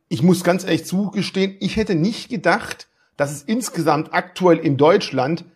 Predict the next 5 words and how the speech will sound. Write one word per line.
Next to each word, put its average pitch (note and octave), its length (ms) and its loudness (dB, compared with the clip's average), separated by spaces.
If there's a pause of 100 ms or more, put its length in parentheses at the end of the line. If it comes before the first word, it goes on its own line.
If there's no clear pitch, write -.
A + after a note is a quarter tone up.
(120)
zweiundvierzig F#3+ 1120 -2
Anbieter F#3 440 0
für F3 160 0
Streamingdienste D3+ 720 -2
gibt. - 320 -14